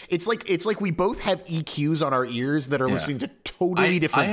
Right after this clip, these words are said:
Speaker 2: am,
Speaker 1: things.
Speaker 2: I have been careful my entire life to never listen to anything on max volume, right? 'Cause, like, all of my friends loved listening to shit. Like,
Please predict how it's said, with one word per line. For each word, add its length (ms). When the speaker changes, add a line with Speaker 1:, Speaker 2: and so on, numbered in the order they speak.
Speaker 2:
am, 80
Speaker 1:
things. 380
Speaker 2:
I 60
have 200
been 140
careful 340
my 140
entire 400
life 300
to 120
never 320
listen 300
to 100
anything 320
on 140
max 260
volume, 520
right? 320
'Cause, 120
like, 200
all 180
of 60
my 120
friends 360
loved 340
listening 360
to 80
shit. 340
Like, 280